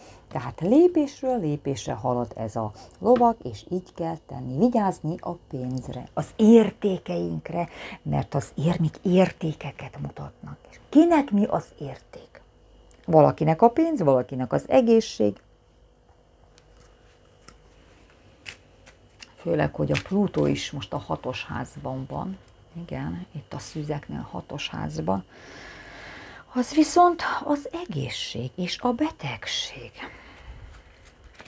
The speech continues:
Megyünk tovább. Nyolcas,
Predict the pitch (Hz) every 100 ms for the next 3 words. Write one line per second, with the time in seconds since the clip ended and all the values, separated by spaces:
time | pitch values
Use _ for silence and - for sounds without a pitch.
0 | - _ - _ _ _ _ _ _ _
1 | _ _ _ _ - - _ - 151 147
2 | 131 135 127 - 240 143 127 147 185 -
3 | - _ - 147 151 147 135 131 - -
4 | 135 135 208 254 - -